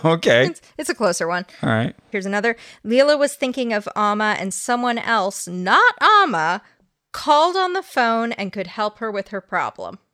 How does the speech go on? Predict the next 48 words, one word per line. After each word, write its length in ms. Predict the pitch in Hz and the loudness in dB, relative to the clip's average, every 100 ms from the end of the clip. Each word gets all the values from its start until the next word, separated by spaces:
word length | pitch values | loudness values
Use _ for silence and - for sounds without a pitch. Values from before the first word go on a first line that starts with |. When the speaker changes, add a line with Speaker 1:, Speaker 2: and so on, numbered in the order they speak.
| _ _ | _ _
Speaker 1:
That's 260 | 98 95 - | 0 2 2
not 140 | 104 | 2
a 20 | |
miracle. 340 | 98 87 80 95 | 2 0 0 2
Speaker 2:
That's 320 | 214 226 - | 2 2 -2
a 60 | 277 | -2
miracle 420 | 254 240 240 247 | 0 -2 -2 -6
from 160 | 254 165 | 0 2
Speaker 1:
Pass. 280 | 202 185 | 4 2
Speaker 2:
Amma. 140 | 170 165 | 0 2
Speaker 1:
Nope. 220 | 101 113 - - - | 2 2 -4 -20 0
Speaker 2:
<laughs> 200 | 392 349 - - - - - - | 2 2 -2 -14 -16 -16 -16 0
Amma 440 | 254 262 294 294 | 4 4 4 0
stood 460 | 302 - - 262 254 | -2 -8 0 2 2
in 180 | - 226 | 0 -4
a 100 | 214 | -6
cold 460 | - 269 262 247 | -4 0 2 0
river 480 | 233 220 233 226 196 | -2 0 0 0 -4
for 300 | - 190 - | -4 -6 -2
hours, 540 | 208 185 180 180 196 - | 2 2 0 -4 -6 -12
passed 520 | - 247 262 294 - | -2 0 0 -2 -2
out, 400 | 214 190 190 - _ _ _ - | 0 0 -2 -6 _ _ _ -10
was 140 | 190 | -10
dragged 420 | - 208 220 247 320 | -2 4 4 2 -6
ashore. 680 | 277 - 214 208 202 202 202 | -6 -4 -2 0 0 0 -6
Her 80 | 202 | -12
followers 600 | - 214 220 254 262 254 | -2 0 2 0 0 -2
prayed 340 | - 226 220 | -4 -2 -2
for 160 | - 233 | -4 -6
her 180 | 233 202 | -4 -6
to 60 | |
come 340 | 196 226 202 196 | -8 -8 -6 -2
back 300 | 190 220 - | -2 -2 -6
to 120 | 262 | -8
her 140 | 247 | -8
body. 580 | 220 185 180 185 185 190 _ _ _ _ _ | -4 -2 -2 -4 -8 -10 _ _ _ _ _
And 180 | 202 185 | -4 0
after 420 | 202 233 - 233 | 0 0 -4 -4
they 180 | 214 208 | -2 -2
had 200 | 214 196 | -4 -6
rubbed 460 | 180 220 247 226 - | -2 0 0 -2 -4
her 180 | 254 | -4
for 160 | 226 208 | -4 -8
several 540 | - - 220 226 269 | -8 -4 -4 0 -2
minutes, 560 | 247 208 196 190 190 - | -2 -4 -2 -4 -4 -8
she 160 | - 190 | -8 -10
came 400 | - 185 180 180 | -10 -8 -8 -10
to. 420 | - 175 139 127 | -8 -6 -6 -8